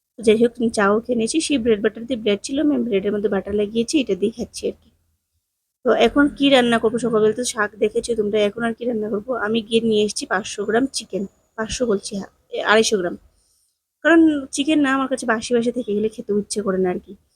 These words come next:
তো সঙ্গে সঙ্গে খেয়ে নিলে ভালো লাগে। আর ম্যামের যেই হাত, ম্যামের হাতের এই চিকেন ভাজাটা আমার কাছে খেতে এত ভালো লাগে বলে না। সত্যি কথা বলতে, চিকেন ফ্রাইটা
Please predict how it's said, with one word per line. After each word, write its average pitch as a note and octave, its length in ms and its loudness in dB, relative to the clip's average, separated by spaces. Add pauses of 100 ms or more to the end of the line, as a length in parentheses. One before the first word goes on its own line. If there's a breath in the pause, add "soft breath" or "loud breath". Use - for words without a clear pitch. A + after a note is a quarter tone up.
(280)
তো - 80 -6
সঙ্গে A3+ 260 2
সঙ্গে A#3+ 400 0
খেয়ে - 280 -4
নিলে A#3+ 180 2
ভালো B3 180 -2
লাগে। A3 260 -4 (220)
আর F#3 220 -4
ম্যামের G#3 320 4
যেই C4+ 280 2
হাত, B3 220 -4
ম্যামের A3+ 240 2
হাতের B3 180 -2
এই B3+ 80 -6
চিকেন B3 300 -2
ভাজাটা B3+ 380 2
আমার G#3+ 180 -4
কাছে - 200 -10
খেতে - 200 -10
এত - 300 -4
ভালো B3 280 2
লাগে A#3 240 2
বলে G3 180 0
না। G#3+ 120 -10 (640)
সত্যি - 220 -8
কথা A#3+ 160 4
বলতে, B3 180 -2 (200)
চিকেন A#3+ 260 -4
ফ্রাইটা A#3+ 260 -2